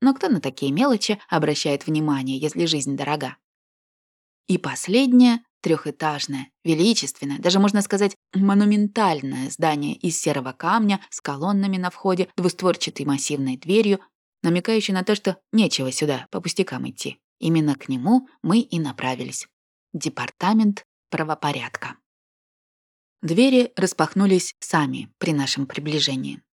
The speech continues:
Стоящий на страже молодой паренек глянул на нас, кивнул моему спутнику и с ног до головы осмотрел меня. В его глазах отчетливо мелькнул скепсис.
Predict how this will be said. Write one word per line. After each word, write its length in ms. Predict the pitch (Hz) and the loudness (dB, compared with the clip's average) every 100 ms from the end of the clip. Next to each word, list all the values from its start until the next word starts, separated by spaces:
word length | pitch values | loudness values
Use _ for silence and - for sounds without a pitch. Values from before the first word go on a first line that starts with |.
| - | -14
Стоящий 480 | - 185 214 202 | -4 -2 0 0
на 120 | 196 190 | 0 0
страже 360 | 196 190 185 | 2 0 0
молодой 340 | 180 180 180 180 | 0 0 0 -2
паренек 500 | 180 190 247 254 - | 0 4 4 4 -8
глянул 500 | 175 160 151 165 226 | -6 0 0 2 2
на 140 | 233 240 | 4 4
нас, 300 | 233 233 - - | 4 2 -2 -2
кивнул 320 | 180 202 233 | 4 6 6
моему 260 | 156 139 | 6 0
спутнику 580 | - - 240 247 233 214 - | -2 -4 2 2 2 0 2
и 80 | |
с 100 | 208 | 0
ног 180 | 233 262 | 4 4
до 80 | 214 | 4
головы 320 | 190 175 180 247 | 4 4 4 -2
осмотрел 500 | - 170 175 - 135 | -2 -2 -2 -4 -4
меня. 280 | 131 139 135 _ _ _ | -4 -6 -10 _ _ _
В 60 | - | -6
его 220 | 156 165 | -2 0
глазах 480 | 170 151 147 202 - _ _ | 0 0 0 -2 -4 _ _
отчетливо 600 | 143 - 202 226 220 214 | -10 -4 -2 0 2 2
мелькнул 520 | 196 143 - 151 151 | 2 0 -2 -4 -4
скепсис. 580 | - - 156 - - - | -8 -8 -6 -6 -8 -10